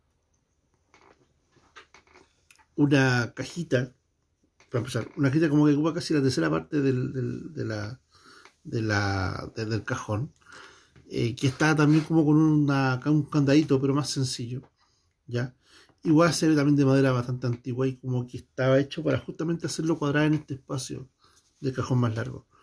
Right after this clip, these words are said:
Hay algo así como una suerte como de paño o algo así como bien dobladito con un diseño así, ¿cachai? Puesto encimita de la, de, de algo, ¿cachai?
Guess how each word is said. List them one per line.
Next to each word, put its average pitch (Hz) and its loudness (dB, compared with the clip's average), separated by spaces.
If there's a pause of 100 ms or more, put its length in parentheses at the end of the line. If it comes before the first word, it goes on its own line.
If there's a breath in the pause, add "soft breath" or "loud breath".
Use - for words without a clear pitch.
(1800 loud breath)
Hay 180 6
algo 190 6
así - -2
como 156 2
una 170 2
suerte - -12
como 151 0
de 135 4
paño 135 0
o 131 -2
algo 135 0
así - -6
como 139 -2
bien 143 0
dobladito 127 0
con 120 -4
un 123 0
diseño 123 -4
así, - -8
¿cachai? 131 -12
Puesto 131 -10
encimita 123 -2
de 120 0
la, 113 -4
de, 123 -6
de 123 -2
algo, 120 -4
¿cachai? - -10